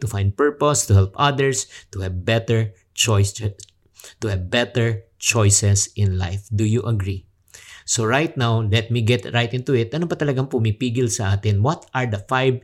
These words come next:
mindsets that's really preventing one person to become rich? Number one, simple, negative mindset. Our negative way of thinking. Yung paano na kung malugi? Wala akong puhunan.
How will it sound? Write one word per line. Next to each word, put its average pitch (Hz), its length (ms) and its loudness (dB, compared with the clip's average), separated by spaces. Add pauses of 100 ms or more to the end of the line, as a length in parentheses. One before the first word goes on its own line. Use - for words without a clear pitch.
(280)
mindsets 110 400 -2
that's 110 240 -4
really 131 240 2
preventing 113 560 2
one 104 320 4
person 107 320 -2
to 110 40 -4
become 127 280 -4
rich? - 320 -2
Number 143 240 0
one, 98 240 2
simple, 143 400 -2
negative 131 480 0
mindset. 160 480 -8 (560)
Our 156 320 2
negative 180 480 2
way 143 240 4
of 107 240 -2
thinking. 98 480 0 (1040)
Yung 127 240 0 (840)
paano 110 240 2
na 135 80 0
kung 110 160 4
malugi? 156 560 2
Wala 113 400 0
akong 104 160 0
puhunan. 151 560 0